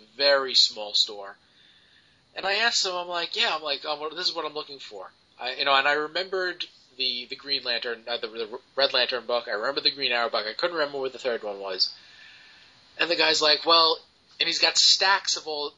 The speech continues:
all the comics that just came in. It was, like, Wednesday at four o'clock.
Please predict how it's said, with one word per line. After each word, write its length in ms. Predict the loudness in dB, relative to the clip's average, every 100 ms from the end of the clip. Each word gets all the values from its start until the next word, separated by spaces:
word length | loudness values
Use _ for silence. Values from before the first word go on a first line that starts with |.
| -6
all 120 | -6
the 80 | -4
comics 440 | -4 -4 -2 -6
that 100 | -4
just 380 | -2 0 0 -2
came 160 | -4 -4
in. 120 | -6 -8 _
It 80 | -8
was, 200 | -4 2
like, 160 | 2 0 -2
Wednesday 500 | -2 -2 -4 0 0
at 100 | -2
four 320 | -6 -4 -4
o'clock. 400 | -4 -6 -6 -10